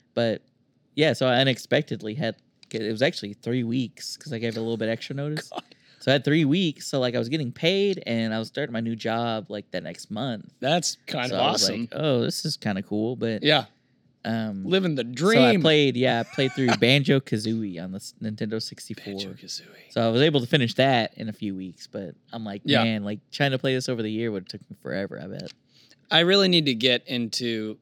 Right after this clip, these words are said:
Speaker 2: I, I ne-, I, 'cause I have the Arkham games, but I just haven't. <laughs> I've been, I've been tr-, making my way through Assassin's Creed three.
Speaker 1: Right.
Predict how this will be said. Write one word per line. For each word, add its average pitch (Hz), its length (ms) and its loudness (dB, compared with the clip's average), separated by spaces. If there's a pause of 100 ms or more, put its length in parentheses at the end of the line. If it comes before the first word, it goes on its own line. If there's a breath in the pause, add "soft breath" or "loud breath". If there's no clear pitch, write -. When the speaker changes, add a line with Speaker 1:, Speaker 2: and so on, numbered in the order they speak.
Speaker 2:
I, 135 180 -4
I 147 100 -4
ne-, 135 200 0
I, 135 120 -2
'cause 135 180 -6
I 135 80 4
have 160 280 2
the 131 100 -2
Arkham 113 320 -2
games, 107 480 -4
but 113 180 -4
I 113 100 -2
just 107 220 -6
haven't. 117 380 -8 (600)
<laughs> - 420 -12
I've 208 160 2
been, 165 240 -2
I've 139 100 -2
been 127 180 -4
tr-, 175 140 -8
making 143 320 -2
my 120 140 -4
way 120 100 -4
through 120 160 -10
Assassin's 110 380 -6
Creed 110 240 -10
three. 113 260 -8 (480 soft breath)
Speaker 1:
Right. 101 240 -10